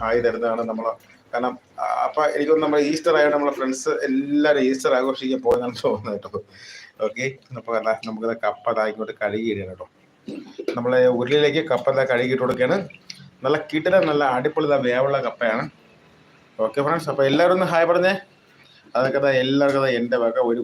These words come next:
വലിയ ഒരു, ആ, ഹാപ്പി ഈസ്റ്റർ എന്താ പറയുന്നത്. ചോറ് ഉണ്ട്, ചോറുണ്ട്, ചോറുണ്ട്, ചോറ് ദാ ഇവിടെ ഉണ്ട് കേട്ടോ. ദാ ചോറ് ദാ ഇവിടെ ഉണ്ട്, കണ്ടോ ഇവിടെ. ഹായ്, ഹായ് മുഹമ്മദ്, മുഹമ്മദ് ഹായ്.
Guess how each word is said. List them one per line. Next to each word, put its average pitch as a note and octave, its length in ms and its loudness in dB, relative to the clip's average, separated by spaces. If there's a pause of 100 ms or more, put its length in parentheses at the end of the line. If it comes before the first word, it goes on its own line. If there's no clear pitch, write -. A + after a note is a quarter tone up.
വലിയ A#2+ 420 0 (760)
ഒരു, A2 140 0 (260)
ആ, G#2 40 0 (200)
ഹാപ്പി C3 420 0
ഈസ്റ്റർ G2+ 300 -6
എന്താ A2 200 -2
പറയുന്നത്. G2 340 -6 (3000)
ചോറ് D#3 500 2 (220)
ഉണ്ട്, E3+ 180 0 (220)
ചോറുണ്ട്, F3 400 0 (720)
ചോറുണ്ട്, C#3+ 420 0
ചോറ് B2+ 180 -2
ദാ C3+ 120 2
ഇവിടെ C3+ 220 0
ഉണ്ട് G#2+ 120 -6
കേട്ടോ. G2 180 -8 (120)
ദാ A#2+ 60 0 (100)
ചോറ് B2+ 180 -2
ദാ C3 120 2
ഇവിടെ B2 160 -2
ഉണ്ട്, - 120 -10 (800)
കണ്ടോ A2 180 -2
ഇവിടെ. G#2 160 -4 (1300)
ഹായ്, D#3+ 200 2
ഹായ് F3+ 140 2 (100)
മുഹമ്മദ്, D#3 380 -2 (760)
മുഹമ്മദ് D#3+ 400 0
ഹായ്. D#3 180 2